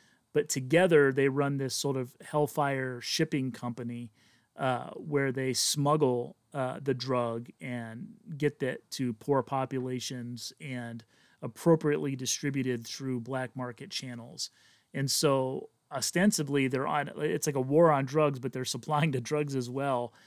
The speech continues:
And it's a, it's a very fun, and Kitty gets, uh, recruited by, uh, Shaw and Emma to head up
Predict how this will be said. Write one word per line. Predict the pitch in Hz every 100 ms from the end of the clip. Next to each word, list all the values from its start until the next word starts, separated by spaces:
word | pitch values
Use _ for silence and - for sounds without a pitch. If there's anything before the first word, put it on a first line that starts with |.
| _ _ -
And | 139 131 135
it's | 156 143
a, | 147
it's | - - 143
a | 131
very | 151 151 143
fun, | - 143 139 123 127
and | 147 139 131 - -
Kitty | - 180 160 131
gets, | 131 131 - -
uh, | 151 127 123 - - _ - - - _ _ _
recruited | 165 147 - 180 196 127 - - _ _ _ _ _ _ -
by, | 123 139 127 123 131
uh, | 135 147 - -
Shaw | 151 - 143 143
and | 139 139
Emma | - 156 147 127
to | - 127
head | - 151 135
up | 139 147